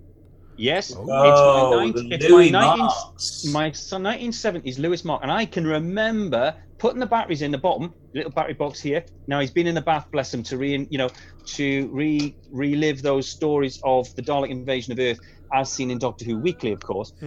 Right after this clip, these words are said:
Speaker 1: So he,
Speaker 2: Yes.
Speaker 1: he would go around, bless him. And I remember, I hate, I, I'm not, I'm trying not, I'm, I'm not after a sympathy vote here, but I just came from zero money, right? So to get this was my Christmas present that year,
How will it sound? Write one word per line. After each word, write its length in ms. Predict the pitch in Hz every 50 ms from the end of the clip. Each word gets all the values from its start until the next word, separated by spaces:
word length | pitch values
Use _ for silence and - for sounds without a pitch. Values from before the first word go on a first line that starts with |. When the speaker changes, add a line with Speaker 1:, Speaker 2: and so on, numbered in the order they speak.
| 143 139
Speaker 1:
So 120 | 135 143 127
he, 80 | 127 110
Speaker 2:
Yes. 120 | - - - - - - - -
Speaker 1:
he 80 | 156 160
would 140 | 160 151 143
go 160 | 160 147 135
around, 300 | 117 101 98 95 92 90
bless 200 | 95 95 92 -
him. 60 | 110 110
And 80 | 123
I 40 | 135
remember, 340 | 151 175 180 180 165 165 151 - - - - - - - - - - - - - - -
I 60 | 147
hate, 200 | 143 175 220 - -
I, 140 | 135 117 - -
I'm 100 | 131 165
not, 120 | 208 -
I'm 80 | 151 147
trying 280 | - - 247 247 226 202
not, 140 | 214 - -
I'm, 100 | 156 156 -
I'm 80 | 151 151
not 140 | 202 220 196
after 180 | 185 - -
a 40 | 170
sympathy 400 | - - 180 160 - 131 - 123
vote 220 | 110 - 208 - 107
here, 120 | 104 -
but 120 | - -
I 60 | 127 143
just 220 | - 220 - -
came 200 | - 202 196 180
from 280 | - - 139 139 127 120
zero 420 | 113 117 135 135 131 131 127 131
money, 400 | 135 135 127 117 101 85 - - -
right? 260 | 104 101 104 127 131 - - - - - -
So 260 | - - 151 143 143
to 140 | - - 147
get 380 | 131 120 175 202 240 - - - 170 170 - - - - - - - - - -
this 180 | 214 202 175 -
was 100 | 151 139
my 140 | 156 151 139
Christmas 360 | - - 165 - - - 123
present 280 | - - 127 117 113 -
that 160 | 113 113 92
year, 140 | 101 107